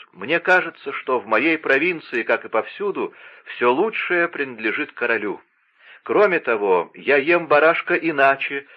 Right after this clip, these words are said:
чем кушает ваше величество". "Как же вы едите его?" "Обыкновенно я велю приготовить себе целого барашка".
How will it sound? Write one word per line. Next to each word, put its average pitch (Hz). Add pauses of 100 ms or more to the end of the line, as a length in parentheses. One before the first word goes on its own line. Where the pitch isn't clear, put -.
(180)
чем 143
кушает 131
ваше 113
величество". 101 (1000)
"Как 101
же 127
вы 135
едите 131
его?" 135 (1000)
"Обыкновенно 147
я 185
велю 180
приготовить 196
себе 180 (120)
целого 127
барашка". 95